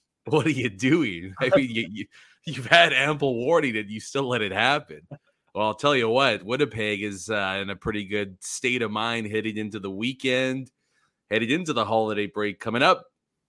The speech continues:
because even though it's a late one,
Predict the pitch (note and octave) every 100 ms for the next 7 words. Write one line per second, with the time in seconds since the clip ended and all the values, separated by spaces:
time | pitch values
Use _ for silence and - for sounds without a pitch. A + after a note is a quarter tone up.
0 | _ _ _ _ _ _ - A#2+ B2+ B2+
1 | B2+ F3 G#3+ F3 E3+ E3+ D3+ C#3 C3+ A#2+
2 | G2+ G2 F2+ F2+